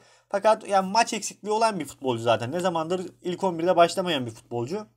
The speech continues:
Samat da yine aynı şekilde sakatlığı devam eden, Enner Valencia da sakatlığı devam eden bir diğer oyuncu. Ee, ben şundan bahsetmek istiyorum. Malatya'nın son maçını izlemediyseniz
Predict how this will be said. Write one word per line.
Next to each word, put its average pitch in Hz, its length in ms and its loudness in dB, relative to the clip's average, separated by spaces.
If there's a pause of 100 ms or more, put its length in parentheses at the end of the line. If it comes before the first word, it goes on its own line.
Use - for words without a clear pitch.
(1000)
Samat 185 440 4
da 190 60 4
yine 185 160 2
aynı 185 160 2
şekilde 165 280 -2
sakatlığı 160 500 2
devam 165 240 4
eden, 147 200 -2
Enner 156 300 -2
Valencia 165 480 4
da 156 80 0
sakatlığı 151 460 2
devam 160 260 4
eden 147 220 -4
bir 156 160 -2
diğer 131 180 2
oyuncu. 123 380 -6 (600)
Ee, 131 280 6
ben 208 260 6
şundan 214 400 0
bahsetmek 127 460 4
istiyorum. 170 400 -2 (280)
Malatya'nın 233 600 4
son 247 260 6
maçını 196 260 0
izlemediyseniz 175 800 0